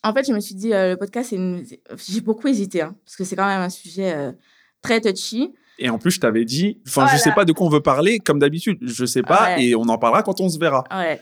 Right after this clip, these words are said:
Speaker 2: Donc, ça me fait vraiment, euh, je me sens, euh, très humble que t'aies choisi, euh, de venir me partager, euh, ça ici. Merci beaucoup.
Speaker 1: Ouais. Et, euh, en fait, je me suis dit, euh,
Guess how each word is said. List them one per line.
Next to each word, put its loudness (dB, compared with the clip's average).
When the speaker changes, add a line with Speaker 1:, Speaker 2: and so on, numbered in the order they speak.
Speaker 2:
Donc, -6
ça -2
me -4
fait -4
vraiment, 0
euh, -2
je -8
me -4
sens, -4
euh, -2
très 0
humble -2
que -4
t'aies -4
choisi, -2
euh, 0
de -8
venir -2
me -4
partager, -6
euh, -4
ça -8
ici. -12
Merci -10
beaucoup. -12
Speaker 1:
Ouais. -6
Et, 2
euh, 0
en -2
fait, -4
je 2
me 2
suis -8
dit, -2
euh, 2